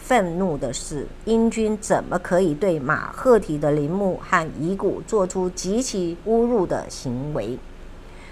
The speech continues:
在他的笔下，胜利的英军不仅卑劣、野蛮、惨无人道，也对当地人民造成莫大的侮辱。而且他批评的不只是手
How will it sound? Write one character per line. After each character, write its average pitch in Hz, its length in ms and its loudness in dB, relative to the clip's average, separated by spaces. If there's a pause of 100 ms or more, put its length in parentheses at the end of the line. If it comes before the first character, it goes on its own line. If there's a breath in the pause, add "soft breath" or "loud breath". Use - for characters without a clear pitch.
(140 loud breath)
在 370 160 2
他 349 180 10
的 302 100 10
笔 160 280 -2
下， 175 400 6
胜 185 320 4
利 180 100 4
的 165 140 0
英 208 240 0
军 202 500 -2
不 196 80 0
仅 147 220 -4 (180)
卑 226 260 6
劣、 202 300 2 (380 loud breath)
野 165 200 4
蛮、 135 320 0 (200)
惨 123 320 -6 (100)
无 127 160 -2
人 139 240 0
道， 156 260 6 (640 loud breath)
也 165 140 4
对 220 220 12
当 240 240 6
地 247 100 2
人 180 200 4
民 170 220 0
造 165 240 4
成 139 200 -8
莫 165 480 -4
大 139 240 -2
的 - 120 -14
侮 190 160 2
辱。 185 240 0 (1000 loud breath)
而 277 100 4
且 269 200 6
他 285 120 4
批 339 220 6
评 208 240 2
的 165 180 6
不 196 140 -2
只 - 180 -6
是 143 200 -6
手 107 220 -4